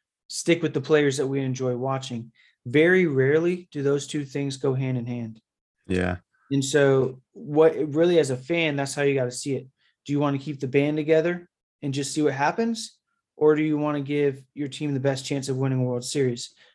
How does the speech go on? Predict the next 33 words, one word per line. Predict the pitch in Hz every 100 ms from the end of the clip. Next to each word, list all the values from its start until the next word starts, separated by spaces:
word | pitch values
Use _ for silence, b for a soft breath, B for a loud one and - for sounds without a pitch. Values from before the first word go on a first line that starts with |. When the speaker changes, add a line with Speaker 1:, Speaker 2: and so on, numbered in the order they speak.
| -
Speaker 1:
Me, | 139 190
for | 190
one, | 175 160 175 202 - _ _ _ _
eh, | - 143
I, | - - - - - 160 - - - 139
I'm | 160
on | 156 147
the | 139 135 131 127 131 _ _ _ _ _ _ _ _
try | - 156
to | 143
win | 143
a | 139
World | 131 131
Series | 131 170 175 170
train, | 190 185 190 - _ _ _ _ _ _ _ _ -
but | 143 131 -
I | 143
would | 143
be | 135
extremely | 139 - 160 160 151
sad | - 143 131
to |
see | 131 139
Freddie | 131 139 135
go. | 135 139 139 b b -
But |
I've | 156
been | 185 180
saying | - 170 170 165
since | - 147 - - _ _ _ _ _ -
the | 139
start | - - 156 160 -
of | 143 127 -